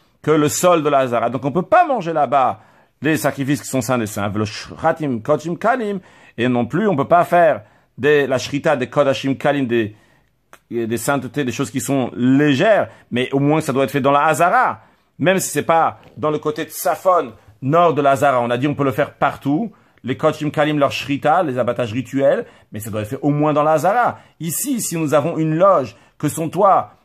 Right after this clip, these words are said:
dépasse, n'est pas au niveau du sol de la Hazara, n'est même pas considéré la Hazara. Donc évidemment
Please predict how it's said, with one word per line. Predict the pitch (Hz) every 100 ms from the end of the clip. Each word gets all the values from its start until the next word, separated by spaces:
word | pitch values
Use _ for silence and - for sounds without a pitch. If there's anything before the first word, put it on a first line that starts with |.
| -
dépasse, | 131 135 175 180 226 226 143
n'est | 143 151
pas | 254
au | 262
niveau | 208 156
du | 151
sol | 147 160 147
de | 139
la | 135
Hazara, | 123 135
n'est | 151
même | 165 190
pas | 196
considéré | 190 170 165 185
la | 185
Hazara. | 180 196 277 262 - - _
Donc | 117 107
évidemment | 127 127 143 233 240 202